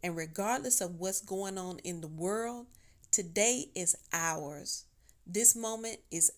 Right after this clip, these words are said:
ours. So do something that makes you happy. Do something that fulfills you. About three years ago, I woke up one morning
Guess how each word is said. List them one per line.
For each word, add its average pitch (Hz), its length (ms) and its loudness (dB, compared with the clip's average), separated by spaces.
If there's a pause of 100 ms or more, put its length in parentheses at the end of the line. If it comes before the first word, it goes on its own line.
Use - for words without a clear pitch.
(120)
ours. 160 760 -2 (360)
So 190 380 4
do 277 180 0
something 262 520 2
that 196 160 -2
makes 196 420 0
you 202 140 -8
happy. 190 560 -10 (680)
Do 277 240 0
something 269 600 6
that - 200 0
fulfills 202 680 -4 (300)
you. 185 560 -4 (1500)
About 185 540 -4
three 294 200 -2
years 254 340 4
ago, 180 480 -4
I 190 180 2
woke 214 340 -8
up - 140 -8
one 180 240 -6
morning 165 460 -8